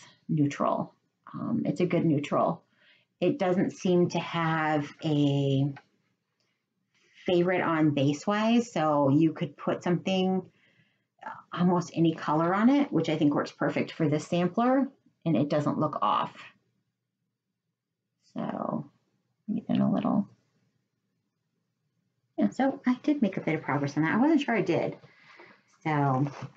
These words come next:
I'm kinda happy that I did make a little progress. All right,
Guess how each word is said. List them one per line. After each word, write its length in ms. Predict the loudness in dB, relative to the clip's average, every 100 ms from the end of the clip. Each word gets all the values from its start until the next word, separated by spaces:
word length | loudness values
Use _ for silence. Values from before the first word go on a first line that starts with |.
| -12 -10 -6
I'm 300 | -4 -4 -4
kinda 220 | -4 -4
happy 340 | -2 0 0
that 260 | 0 0 -4 -12 -20 _ -20 -20 -16 -12 -10 -10 -8
I 80 |
did 240 | -6 -4 -4
make 200 | -8 -8
a 60 |
little 200 | -8 -8
progress. 540 | -6 -6 -6 -12 -14 -16 -20 -20 _ _ -4 -4 -6 _ -20 -20 _ _ -8
All 80 | -4
right, 460 | 0 0 0 -2